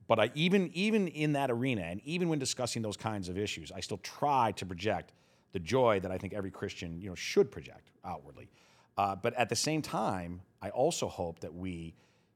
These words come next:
if we're committed Christians, feel the weight and the burden of what you're talking about to future generations, you know, both our own children and then just broadly, right, children and grandchildren to come. And I also feel that as Americans,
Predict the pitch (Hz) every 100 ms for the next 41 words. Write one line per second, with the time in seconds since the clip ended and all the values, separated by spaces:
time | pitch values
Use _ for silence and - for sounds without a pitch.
0 | _ 95 95 95 - 110 120 - 98 -
1 | 85 82 - _ _ _ - - 127 170
2 | 143 101 90 110 127 135 101 95 85 80
3 | 113 147 82 69 71 87 90 107 101 -
4 | 101 113 92 78 76 76 - _ _ _
5 | - 120 113 107 104 95 95 98 95 110
6 | 110 - - 85 73 104 98 82 98 175
7 | - 226 247 254 113 110 123 101 90 113
8 | 156 76 69 76 82 - 104 95 92 85
9 | 95 87 98 90 87 80 - 87 87 110
10 | 101 104 120 175 113 120 104 101 104 92
11 | 95 101 165 247 - - 80 76